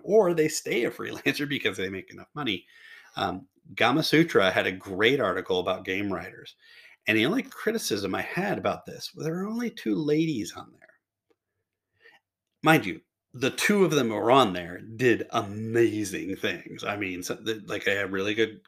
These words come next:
the guys were like, "Yeah, what are games?" They both had, like, four games. It was amazing. But,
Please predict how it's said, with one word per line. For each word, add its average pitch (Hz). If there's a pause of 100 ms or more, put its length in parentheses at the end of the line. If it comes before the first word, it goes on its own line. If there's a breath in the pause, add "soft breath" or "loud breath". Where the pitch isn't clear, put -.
the 104
guys 101
were 104
like, 95
"Yeah, 107
what 95
are 233
games?" 196 (480)
They 113
both 107
had, 87
like, 87
four 90
games. -
It 98
was - (140)
amazing. 120 (1040 loud breath)
But, 127